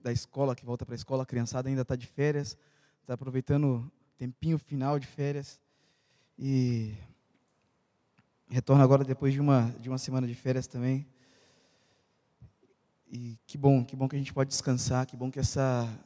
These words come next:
canção, essas canções que nós cantamos são verdade nas nossas vidas, que nós podemos descansar no Senhor, nos braços dele,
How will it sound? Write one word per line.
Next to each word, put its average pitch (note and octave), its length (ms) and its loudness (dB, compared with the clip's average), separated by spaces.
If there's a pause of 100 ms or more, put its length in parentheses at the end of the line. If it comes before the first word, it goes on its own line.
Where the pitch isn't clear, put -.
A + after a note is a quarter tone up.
(340)
canção, C3+ 480 -4
essas C3 240 -4
canções C3+ 380 -4
que C3+ 80 -12
nós C3+ 120 0
cantamos C#3 540 -4 (260)
são D3+ 160 -2
verdade C#3+ 460 2
nas C3+ 140 0
nossas B2+ 320 -6
vidas, B2+ 360 -2 (280)
que - 40 -12
nós C3+ 120 -4
podemos C#3+ 340 0
descansar C3+ 500 -2
no D3+ 80 -2
Senhor, C#3+ 520 -4
nos B2+ 160 -6
braços C3+ 340 -2
dele, C#3+ 260 -2